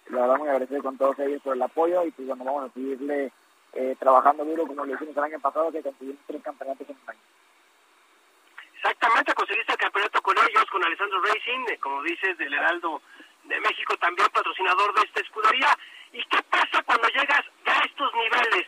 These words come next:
Speaker 2: ¿Qué va a suceder contigo? ¿Te tienes que ir a vivir a Europa?
Speaker 1: Así es, bueno, vamos a estar viviendo en Inglaterra,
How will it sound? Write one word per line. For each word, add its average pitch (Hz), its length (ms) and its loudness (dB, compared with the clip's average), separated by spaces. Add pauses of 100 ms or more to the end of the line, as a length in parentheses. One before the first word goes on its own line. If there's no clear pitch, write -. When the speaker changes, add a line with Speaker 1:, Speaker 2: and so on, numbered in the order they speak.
(120)
Speaker 2:
¿Qué 269 100 2
va 294 100 4
a 285 40 0
suceder 247 380 0
contigo? 240 400 0
¿Te - 100 -2
tienes 254 280 -2
que 262 100 -6
ir 262 60 4
a 240 60 4
vivir 226 220 0
a 233 40 4
Europa? 233 400 2 (1000)
Speaker 1:
Así 151 300 6
es, 196 140 4
bueno, 170 240 2
vamos 180 140 10
a 175 40 4
estar 170 160 0
viviendo 175 280 -2
en 170 80 -16
Inglaterra, 156 640 0